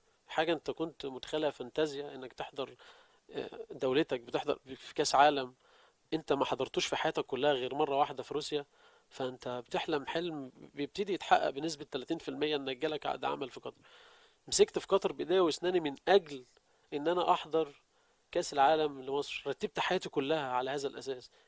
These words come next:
اني مش همشي من هنا الا بعد كأس العالم عشرين اتنين وعشرين. وانا قلت، قلت لك الكلام ده، آه، بعد اللقاء الاول. ابتدت الاحلام تتصاعد معايا، ابتديت ال-، الايام بتجري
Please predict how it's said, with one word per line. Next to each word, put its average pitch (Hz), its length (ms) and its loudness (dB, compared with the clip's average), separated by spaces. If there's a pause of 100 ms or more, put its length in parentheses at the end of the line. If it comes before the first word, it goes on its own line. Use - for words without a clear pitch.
(100)
اني 147 140 -2
مش 143 200 0
همشي 175 260 0
من 135 120 -8
هنا 156 260 -4 (340)
الا 156 220 2
بعد 139 420 4
كأس 156 200 -2
العالم 143 440 -2 (460)
عشرين 139 300 0
اتنين 143 160 -2
وعشرين. 123 400 -2
وانا 147 180 0
قلت، 151 400 -2
قلت 143 200 -6
لك 156 140 -4
الكلام 143 340 -2
ده، 139 200 -2 (160)
آه، 131 240 -8
بعد 135 300 4
اللقاء 131 360 -6
الاول. 135 280 -10 (1600)
ابتدت 196 380 10
الاحلام 180 380 6
تتصاعد 180 440 10
معايا، 175 440 6 (840)
ابتديت 165 400 2
ال-، 139 160 8 (380)
الايام 147 600 4
بتجري 143 440 2